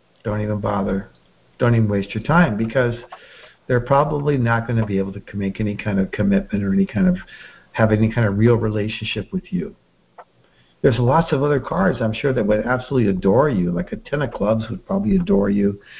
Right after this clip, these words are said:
Do you, I don't know if you heard me talking earlier, I'm a jack of clubs ruling card. And ten of clubs, we just get along great. Queen of clubs would be great.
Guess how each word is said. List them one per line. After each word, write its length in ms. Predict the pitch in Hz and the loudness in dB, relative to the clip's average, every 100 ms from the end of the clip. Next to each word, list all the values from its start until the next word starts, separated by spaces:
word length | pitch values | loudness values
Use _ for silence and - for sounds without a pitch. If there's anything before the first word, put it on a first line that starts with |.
| - | -4
Do 80 | - | 2
you, 180 | 139 139 - | 2 2 -2
I 120 | 120 | 0
don't 120 | 135 131 | 2 0
know 40 | |
if 80 | 117 | -2
you 160 | 113 - - | -4 -6 -8
heard 220 | 127 117 | -2 0
me 100 | 107 | 0
talking 480 | - 120 117 - 98 | 0 -2 0 -2 0
earlier, 400 | 110 131 95 92 | 2 2 0 2
I'm 120 | 117 | 0
a 60 | 98 | 0
jack 280 | - 95 110 | 0 -2 -6
of 80 | |
clubs 280 | - 104 95 - | -4 -2 -2 -4
ruling 360 | 101 117 123 101 | -2 0 0 -2
card. 440 | - 107 107 - - _ - - - _ _ _ - | -4 -4 -4 -8 -16 _ -20 -20 -20 _ _ _ -2
And 180 | 95 | -2
ten 160 | - 120 | 2 2
of 120 | 127 | 2
clubs, 380 | 113 104 107 110 - | 2 4 4 0 -2
we 100 | 117 | 0
just 200 | 127 123 | 0 -4
get 120 | 113 | -6
along 340 | 107 98 92 95 | -4 -2 -2 -2
great. 360 | 135 170 92 - _ _ _ - _ - | 0 0 0 -8 _ _ _ -20 _ -6
Queen 240 | - 127 | 2 2
of 100 | 131 | 2
clubs 380 | 131 139 135 131 | 0 2 2 -2
would 120 | 131 | -8
be 100 | 135 | -8
great. 520 | 127 131 131 139 143 | -6 -2 -2 -2 -6